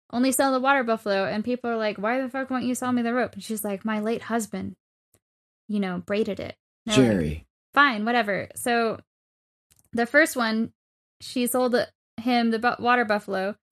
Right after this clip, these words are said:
Speaker 1: So the merchant gave her back the rope, took the buffalo, and after a while he looked behind him, and he found there was nothing but his own rope. So he almost went crazy.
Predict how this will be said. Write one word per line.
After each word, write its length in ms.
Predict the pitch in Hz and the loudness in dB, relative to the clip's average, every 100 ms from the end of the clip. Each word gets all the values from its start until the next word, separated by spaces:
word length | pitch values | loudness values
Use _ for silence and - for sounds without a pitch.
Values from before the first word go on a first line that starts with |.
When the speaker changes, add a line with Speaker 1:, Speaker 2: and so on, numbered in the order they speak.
| _ _ | _ _
Speaker 1:
So 440 | - 226 208 202 - _ _ _ | -4 2 4 2 -2 _ _ _
the 80 | 220 | -2
merchant 540 | 233 269 269 277 254 - _ _ _ - | 2 2 0 0 -2 -8 _ _ _ -2
gave 200 | 240 262 | 2 2
her 80 | |
back 240 | 254 247 254 | 4 2 0
the 80 | 277 | 0
rope, 300 | 262 202 233 _ - | 2 2 -2 _ -4
took 180 | 269 | -2
the 80 | 277 | 0
buffalo, 580 | 247 269 269 208 190 202 _ _ - | 2 2 0 -2 -2 -4 _ _ -4
and 80 | 226 | 2
after 260 | 247 - | 2 2
a 80 | 262 | 0
while 240 | 240 254 240 | 2 2 2
he 160 | 240 | 0
looked 180 | 233 233 | -4 -4
behind 360 | 220 262 285 214 | -2 2 2 2
him, 220 | 185 208 _ | -2 -8 _
and 100 | 226 | -4
he 60 | 226 | -2
found 300 | 240 240 233 | 2 4 4
there 100 | 220 | 2
was 160 | 214 | 0
nothing 380 | 233 277 277 254 | 0 0 2 2
but 260 | 233 254 - | 2 2 0
his 240 | 254 233 | 0 2
own 300 | - 302 254 | 2 2 2
rope. 220 | 78 65 - _ _ _ | 0 -4 -8 _ _ _
So 200 | - 233 | -2 0
he 140 | 226 233 | 2 2
almost 320 | 269 277 - | 2 2 0
went 160 | 196 - | -4 -2
crazy. 480 | 269 254 - - | 0 0 -2 -10